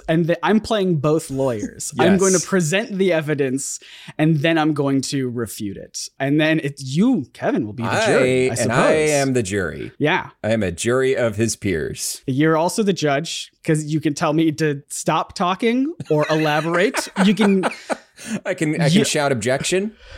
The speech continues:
Speaker 2: Like,
Speaker 1: Yeah,
Speaker 2: like
Speaker 1: judges
Speaker 2: Phoenix.
Speaker 1: shout objection.
Speaker 2: I, I
Speaker 1: Yeah.
Speaker 2: will, I will shout out objection like I'm, I'm Phoenix Wright.
Speaker 1: So let's get into it. So what is the evidence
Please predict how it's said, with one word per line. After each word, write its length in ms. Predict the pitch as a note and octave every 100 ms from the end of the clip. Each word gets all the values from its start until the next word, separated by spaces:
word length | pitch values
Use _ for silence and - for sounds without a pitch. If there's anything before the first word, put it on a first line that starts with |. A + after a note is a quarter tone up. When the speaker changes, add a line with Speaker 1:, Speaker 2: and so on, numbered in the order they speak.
| -
Speaker 2:
Like, 160 | A#2+ B2
Speaker 1:
Yeah, 220 | G3 D#4+ B3
Speaker 2:
like 80 | F#3+
Speaker 1:
judges 200 | D4 C4+
Speaker 2:
Phoenix. 120 | -
Speaker 1:
shout 180 | G3 F3+
objection. 680 | E3+ D#3+ E3 - C3 B2 B2+
Speaker 2:
I, 60 |
I 40 | C#3
Speaker 1:
Yeah. 200 | - C#3+
Speaker 2:
will, 80 | C#3
I 20 | C3+
will 120 | C#3
shout 320 | - C#3 C#3+
out 200 | D3+ D3+
objection 540 | A#2 G2 B2+ C3 C3+ B2
like 220 | G#2 G#2+
I'm, 360 | G#2+ G#2+ G2+ -
I'm 180 | F#2+ F2+
Phoenix 460 | - C#3 C#3+ -
Wright. 320 | A#2 G2+ E2 - -
Speaker 1:
So 200 | G3 G3
let's 160 | G#3
get 160 | - F#3+
into 260 | A3+ -
it. 160 | F#2 -
So 160 | - E3+
what 160 | A#3+
is 140 | E4+ A#3+
the 160 | A3
evidence 720 | D#3 C#3 D#3+ - - - -